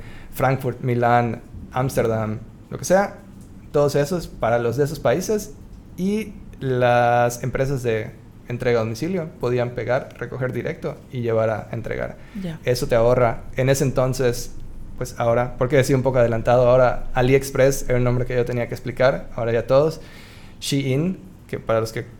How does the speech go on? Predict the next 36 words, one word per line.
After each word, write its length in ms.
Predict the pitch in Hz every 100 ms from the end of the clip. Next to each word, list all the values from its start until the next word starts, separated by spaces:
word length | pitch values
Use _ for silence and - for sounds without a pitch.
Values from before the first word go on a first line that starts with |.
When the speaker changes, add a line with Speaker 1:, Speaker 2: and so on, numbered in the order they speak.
| -
Speaker 1:
compren 400 | 135 139 139 123
moda 240 | 127 127
por 100 | 127
internet, 520 | 117 113 117 147 151 -
es 120 | 139
algo 140 | 135
que 140 | 127 120
ya 320 | 123 120 120
mucha 240 | 135 135 127
Speaker 2:
Que 80 | 127
Speaker 1:
gente 140 | 185
Speaker 2:
ya 40 |
Speaker 1:
sabe. 260 | 147 120 139
Speaker 2:
sí. 240 | 190 190 - -
Speaker 1:
En 100 | 135
ese 120 | 139 139
entonces, 300 | 131 135 135
o 40 |
sea, 380 | 139 127 - -
nosotros 340 | 131 127 143 135 - - - - - - - -
Speaker 2:
Tenías 0 |
que 0 | 135 143
Speaker 1:
peleábamos. 380 | 156 190 185
Speaker 2:
explicar 580 | 156 - 147 - 175 190
qué 240 | 196 175 160
era 140 | 160
Speaker 1:
Sí, 100 | -
Speaker 2:
eso, 200 | 196 -
sí. 220 | - 190 156
Speaker 1:
Shein, 560 | - 196 208 214 262 -
sí, 180 | 151 147
Shein. 440 | - 147 139 170 - -
Speaker 2:
<laughs> 200 | - -
Speaker 1:
Y 200 | 175 170 165 - - -
nosotros 420 | 165 147 175 175 -
peleábamos 840 | 147 139 165 190 160 139 127